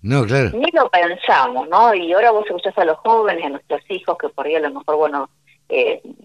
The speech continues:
Speaker 2: piensan que la salida es Ezeiza, eh, digo, "Uy, la pucha", digo, "¿qué es lo que no hice en todos estos años para dejarle un país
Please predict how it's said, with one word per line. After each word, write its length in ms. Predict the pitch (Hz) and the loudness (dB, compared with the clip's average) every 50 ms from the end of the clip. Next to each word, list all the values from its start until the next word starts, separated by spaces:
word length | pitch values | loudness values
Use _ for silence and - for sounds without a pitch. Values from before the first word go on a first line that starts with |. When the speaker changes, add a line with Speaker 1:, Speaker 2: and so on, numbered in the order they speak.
| _ _ | _ _
Speaker 2:
piensan 460 | - 170 170 170 170 - - 151 156 147 | -6 -4 -4 -4 -4 -4 -4 -6 -6 -4
que 140 | - 147 | -2 0
la 160 | 143 - - - - | 0 0 0 0 -2
salida 300 | 160 151 147 165 170 170 - | -2 -2 -2 -2 -2 -4 -4
es 220 | - - - 131 | -6 -8 -10 -10
Ezeiza, 720 | - - 180 165 175 170 165 165 - - 170 180 202 214 - _ _ _ _ _ _ _ | -6 -2 0 0 0 0 -2 -4 0 2 2 2 2 0 -4 _ _ _ _ _ _ _
eh, 880 | - 160 156 147 147 151 147 - - - - - - - - - - - - _ _ _ _ _ _ _ _ _ 196 - | -4 -2 0 0 0 0 0 0 0 0 -2 -2 -2 -4 -6 -6 -8 -10 -14 _ _ _ _ _ _ _ _ _ -16 -14
digo, 240 | - 196 180 185 - | -10 -10 -10 -8 -6
"Uy, 340 | 220 233 220 214 - - - | -4 -2 -2 -2 -4 -6 -4
la 140 | - - - - _ _ | -2 -2 -4 -4 _ _
pucha", 380 | - 254 247 247 - - 208 190 | -4 -2 -2 0 0 0 0 0
digo, 200 | 196 202 196 208 | 0 -2 -4 -4
"¿qué 140 | - 240 247 | -4 -6 -6
es 80 | 240 | -4
lo 120 | 254 226 269 - | -4 -4 -4 -4
que 100 | 170 170 | -4 -4
no 180 | 185 190 190 | -2 -2 -2
hice 280 | 220 226 - - 185 160 | -2 -4 -6 -4 -4 -4
en 100 | 156 156 | -4 -2
todos 240 | - 165 165 160 165 - | 0 0 0 0 -2 -6
estos 280 | 151 - _ - 135 - - - | -12 -12 _ -10 -12 -8 -2 2
años 480 | 180 175 170 175 175 180 190 208 214 - _ _ _ _ _ _ _ _ _ | 2 2 2 0 0 0 0 0 -2 -4 _ _ _ _ _ _ _ _ _
para 380 | - 139 139 139 139 127 139 - | -2 0 2 2 4 4 4 2
dejarle 420 | - - - - 175 185 196 196 | 0 -2 0 2 2 2 2 0
un 160 | 190 175 - - | -2 -4 -4 -2
país 460 | - 135 147 170 190 202 220 226 | 0 2 2 2 0 0 -2 -4